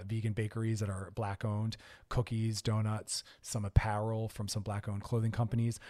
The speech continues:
Also try to buy queer-owned. If they're Black and queer, that's even better. Trying to support marginalized, exploited people. Yeah, absolutely. So always look for a Black-owned business first these days if I can.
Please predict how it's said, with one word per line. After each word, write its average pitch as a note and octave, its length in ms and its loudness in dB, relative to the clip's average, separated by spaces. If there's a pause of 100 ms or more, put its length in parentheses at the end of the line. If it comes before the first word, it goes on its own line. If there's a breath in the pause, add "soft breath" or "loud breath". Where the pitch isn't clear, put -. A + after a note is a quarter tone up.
(100)
Also A#2+ 180 0
try A#2 180 0
to A2 60 -2
buy G2+ 180 -2
queer-owned. A#2 680 2 (280 loud breath)
If A2 100 -10
they're A#2 120 0
Black A2 360 -2
and G#2+ 100 0
queer, A2 320 0
that's G2+ 200 -6
even G2 180 -4
better. A#2 460 -2 (260 loud breath)
Trying A#2+ 180 -2
to A2+ 60 -2
support A#2+ 440 -2
marginalized, G#2+ 500 -2
exploited G#2+ 460 -2
people. G#2+ 440 -2 (200)
Yeah, A2+ 280 -4 (440 loud breath)
absolutely. A2 520 -2
So A2 180 -2
always A2+ 260 0
look A#2 160 -2
for A2+ 120 -2
a G2+ 40 -6
Black-owned G2+ 440 -4
business G2+ 340 -4
first G2 280 -6
these G#2 140 -6
days F#2+ 200 -6
if F#2+ 100 -8
I F#2 60 -6
can. G2+ 320 -2